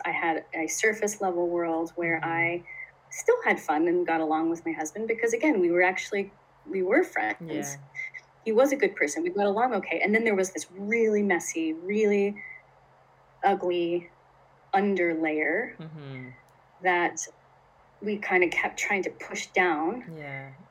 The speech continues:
Speaker 1: And that wound up finding its way out, leaking out in really toxic ways. I mean, there's no way that it wasn't gonna happen.
Speaker 2: Yeah,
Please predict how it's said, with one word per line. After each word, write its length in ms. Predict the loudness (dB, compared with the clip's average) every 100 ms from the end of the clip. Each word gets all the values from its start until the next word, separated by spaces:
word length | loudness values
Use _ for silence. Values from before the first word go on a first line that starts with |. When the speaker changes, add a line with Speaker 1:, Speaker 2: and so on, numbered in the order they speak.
| _
Speaker 1:
And 220 | 2 4 4
that 200 | 2 2
wound 320 | -2 0 0
up 180 | 0 -2
finding 420 | -4 0 2 4
its 220 | 2 0 -2
way 180 | 0
out, 280 | 2 2 0
leaking 420 | -2 -4 -2 0
out 320 | 2 2 0 0
in 160 | 0
really 200 | 0 0
toxic 440 | -2 -4 -4 -6 0
ways. 220 | 0 0
I 20 |
mean, 80 | 0
there's 180 | 0 2
no 160 | 0
way 220 | 2 0 -2
that 100 | -4
it 80 | -4
wasn't 280 | -4 -6
gonna 140 | -6 -6
happen. 440 | -8 -10 -10 -10 -10
Speaker 2:
Yeah, 460 | -12 -10 -10 -12